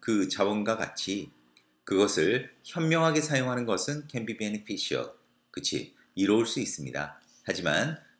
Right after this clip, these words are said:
그것을 부주의하게 사용하는 것은 can lead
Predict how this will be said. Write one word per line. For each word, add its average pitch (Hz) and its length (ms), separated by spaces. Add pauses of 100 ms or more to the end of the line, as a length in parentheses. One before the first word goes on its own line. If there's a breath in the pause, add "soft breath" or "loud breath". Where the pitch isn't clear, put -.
(120)
그것을 143 760
부주의하게 127 580
사용하는 87 480
것은 139 440 (160)
can 120 220
lead 123 640